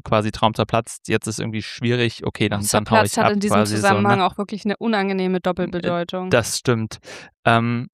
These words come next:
Speaker 1: und lass uns mal auf das Motiv des guten Gottes von Manhattan zurückkommen, weil das ist die andere große Frage, die neben dieser Liebesgeschichte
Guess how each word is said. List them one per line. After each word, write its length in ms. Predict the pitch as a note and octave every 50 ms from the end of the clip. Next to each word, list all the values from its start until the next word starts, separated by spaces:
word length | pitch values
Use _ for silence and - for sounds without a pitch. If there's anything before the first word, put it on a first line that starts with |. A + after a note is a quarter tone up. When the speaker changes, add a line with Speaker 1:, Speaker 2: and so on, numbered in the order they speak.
| _ _ _
Speaker 1:
und 260 | - B2+ B2 B2 A2+ - -
lass 240 | - B2 C3 -
uns 160 | D#3 C#3+ - -
mal 120 | C3+ C3
auf 120 | B2+ A#2
das 160 | - - A2+ A2+
Motiv 440 | B2 A2+ - - - C#3+ C3 -
des 220 | - - A2+ - -
guten 220 | - B2 - A#2+
Gottes 300 | A2 A#2 A2+ - - - -
von 180 | - - G#2+ G#2+
Manhattan 540 | A2 G#2+ G#2+ G#2 A#2 - - A2 G2 F#2+
zurückkommen, 480 | F#2+ - - G2 G#2+ G#2+ - - G#2+ G#2
weil 80 | G#2 G2+
das 160 | A2+ A2 -
ist 140 | A#2 - -
die 80 | A#2
andere 320 | - A#2 A#2 A#2 G#2+ G#2+ G#2
große 360 | - - - G2+ F#2 - G2+
Frage, 440 | - - - G2 G2+ G2+ G2+ G2 G2
die 120 | G#2 G#2
neben 280 | G2+ G#2 G#2 G2+ G#2+ G#2
dieser 180 | G#2 G2+ G#2+
Liebesgeschichte 840 | G2+ A2 A#2 B2 A2+ - - - G2+ - G#2+ G2+ - - - G2+ G2